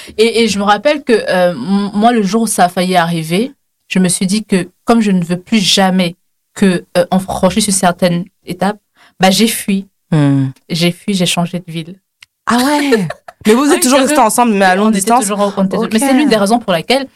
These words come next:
Speaker 1: euh, euh, à un moment donné de ma vie, j'étais à Londres.
Speaker 2: D'accord.
Speaker 1: Parce que je ne voulais pas. En fait, c'était pour
Speaker 2: C'est aussi
Speaker 1: moi
Speaker 2: pour ça que tu es
Speaker 1: très
Speaker 2: partie vivre au Canada.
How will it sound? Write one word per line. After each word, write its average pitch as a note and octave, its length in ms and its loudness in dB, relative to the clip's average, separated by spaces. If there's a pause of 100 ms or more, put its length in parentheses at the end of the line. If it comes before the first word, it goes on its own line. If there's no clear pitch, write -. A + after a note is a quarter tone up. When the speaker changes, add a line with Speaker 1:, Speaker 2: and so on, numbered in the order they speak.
(400)
Speaker 1:
euh, F3+ 140 4 (160)
euh, D#3+ 320 0 (560)
à F3 100 0
un F3 60 2
moment F3 240 0
donné E3+ 180 -2
de E3+ 80 -4
ma F3 140 0
vie, G#3+ 80 0
j'étais A3 200 0
à A#3 120 4
Londres. G#3 320 -2 (440)
Speaker 2:
D'accord. F3+ 380 -2 (160)
Speaker 1:
Parce F#3 340 0
que A3+ 140 4
je G3+ 120 0
ne F3+ 120 0
voulais E3+ 340 -4
pas. G#3+ 240 0
En G3+ 60 -4
fait, C#4 220 0 (720)
c'était - 260 -8
pour - 80 -6
Speaker 2:
C'est B3 40 0
aussi A#3+ 140 2
Speaker 1:
moi - 40 0
Speaker 2:
pour D4 80 2
ça C4+ 120 2
que - 40 -2
tu C4+ 40 -2
es C#4 60 2
Speaker 1:
très - 20 2
Speaker 2:
partie A3 220 0
vivre A3 180 2
au - 20 0
Canada. F3+ 480 2